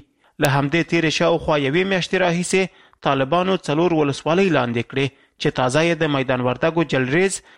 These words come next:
او د لغمان دولت آباد ولسوالۍ دي. تر دې وړاندې د میدان وردګو نرخ او د بغلان برکه ولسوالۍ د طالبانو لاسته ورغلي دي.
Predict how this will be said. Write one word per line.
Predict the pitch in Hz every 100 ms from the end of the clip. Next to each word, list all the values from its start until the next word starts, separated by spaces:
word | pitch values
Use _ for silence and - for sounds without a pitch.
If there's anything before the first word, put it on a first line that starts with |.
| _
او | 165 165
د | 165 160
لغمان | 160 147 180 185
دولت | 170 147 - 123
آباد | 120 120 131
ولسوالۍ | 131 - 156 156 151 113
دي. | 127 120 _ - _
تر | 143
دې | 123 147
وړاندې | 143 156 165 147
د | 139
میدان | 135 131
وردګو | 131 127 160 156 143 160
نرخ | 185 -
او | 180 160
د | 147 131
بغلان | 131 139 160 156
برکه | 131 - 190 190
ولسوالۍ | 180 - 170 170 180 175
د | -
طالبانو | 143 113 117 117 127 135
لاسته | 139 156 160 - -
ورغلي | 113 117 113 120 123
دي. | 120 143